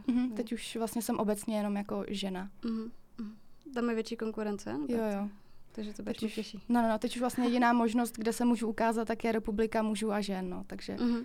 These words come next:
Speaker 1: už jiná republika tam není a tak musím zamakat, no.
Speaker 2: A byla jsi taky na akademickém mistrovství, a ne, no, já, já nevím, jestli to mám dobře napsaný tady. Českých akademických hrách, tak je to.
Speaker 1: Mhm.
Speaker 2: A, a umístila ses tam třetí. Bylo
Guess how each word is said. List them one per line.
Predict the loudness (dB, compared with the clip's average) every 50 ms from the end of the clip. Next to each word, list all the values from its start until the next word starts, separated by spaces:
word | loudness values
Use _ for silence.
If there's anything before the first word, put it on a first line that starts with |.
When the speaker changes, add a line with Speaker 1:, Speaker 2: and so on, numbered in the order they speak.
| -6 -6
Speaker 1:
už | -8 -4 -2
jiná | 0 0 2 0
republika | 0 -2 -2 -2 -2 -2 0 0 -2
tam | -2 0 0 0
není | 0 0 -2 -2 -2 -2 -2 -2 -2
a | -4 -4 -6 -10 -12 -14 -16 -16 -14 -14 -12 -12 -12 -12 -14 -14 -14 -12 -12 -12 -10 -8
tak | -10 -6 -4
musím | -6 -4 -4 -4 -2
zamakat, | -2 0 -2 -2 -2 -4 -8 -6 -6
no. | -6 -6 -8 -10 -12 -16 -18 -20 -20 -20 -18 -18 -18 -18 -16 -8 -6
Speaker 2:
A | -2
byla | 0 0 0 0
jsi | 0 -2
taky | -4 -4 -2 0
na | 0 2 2
akademickém | 0 0 -2 -2 -2 -2 0 -2 -2 -4 -8 -6 -4 -2 -2 0 -2
mistrovství, | -2 -4 -6 -10 -10 -10 -10 -10 -12 -8 -8 -6 -6 -4 -6 -8 -10 -12 -14 -12 -8
a | -6
ne, | -4 -2 -2 0 0 0 0 0 -2 -4 -4 -4
no, | -4 -2 -2
já, | -2 -2 -2 -2
já | -2 -2
nevím, | -2 -2 -4
jestli | -6 -8 -6
to | -4
mám | -4 -4
dobře | -4 -4 -4 -6
napsaný | -6 -6 -8 -8 -8 -6 -6 -8
tady. | -10 -12 -14 -14 -14 -16 -16 -18 -18 -16 -18 -18 -16 -16 -16 -16 -16 -18 -18 -14 0
Českých | 4 4 4 6 6 4 4 6
akademických | 4 4 4 4 4 4 2 2 0 2 4
hrách, | 4 4 4 2 -2 -6 -8 -6
tak | -6 -4 -2 -2
je | -4
to. | -4 -4 -8 -8 -10 -14 0 2
Speaker 1:
Mhm. | 2 4 4 2 2 2 0 0
Speaker 2:
A, | 2 4 4 4
a | 4 4 4
umístila | 4 4 2 2 0 0 0 0
ses | -2 -2
tam | -2 -2 -2 -2
třetí. | -2 -4 -4 -2 -2 -4 -4 -4 -6 -8 -14 -10 -2 2
Bylo | 2